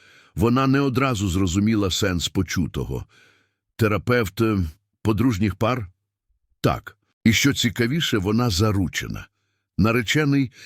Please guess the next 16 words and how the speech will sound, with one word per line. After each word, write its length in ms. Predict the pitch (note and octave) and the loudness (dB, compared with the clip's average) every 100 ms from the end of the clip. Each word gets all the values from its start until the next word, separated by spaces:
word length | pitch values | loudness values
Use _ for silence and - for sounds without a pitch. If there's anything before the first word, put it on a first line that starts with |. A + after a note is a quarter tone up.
| - | -10
дитячий 560 | D2+ A2 F#2+ B2+ - A#2 | 0 0 2 -2 0 -2
хірург 640 | F#2+ A2 F#2+ F2 B1 - - | 0 0 0 0 -4 -10 -4
Артур 420 | G2 G2 B2 G#2+ | -4 0 -2 -2
Коваленко. 720 | - F2 E2 B1 A#1 - G#1+ - _ _ - | -2 -2 -2 -4 -8 -12 -16 -18 _ _ -2
Людина 440 | E2+ G#2 C3+ B2+ | 0 2 2 2
з 100 | G#2 | 0
репутацією, 920 | F#2+ G#2+ A2 F#2 E2 C#2+ - B1+ G#1 G1+ _ _ _ | 0 -2 -4 -4 -4 -4 -6 -6 -8 -12 _ _ _
доволі 340 | - A2+ B2+ B2 | -2 0 2 0
публічна 580 | - F#2 G2+ - - F#2+ | 0 0 0 0 -2 -2
особа. 540 | F2 - B1 G#1+ - _ _ _ _ _ _ _ | -2 -4 -6 -8 -12 _ _ _ _ _ _ _
Зоряна 520 | D#2+ E2+ B2+ A#2 G#2+ | -2 2 2 2 0
відчула, 500 | F#2 F2+ - B2 G#2+ | 0 -2 0 0 2
як 200 | G2+ F#2 | 0 0
її 120 | G2+ | 0
обличчя 460 | G#2 F2 F#2+ G2+ G2 | 0 0 0 -2 -2
напружилося. 800 | F2 D2+ F2 C#2 B1+ A1 - G#1+ | -2 -2 -2 -4 -6 -8 -8 -12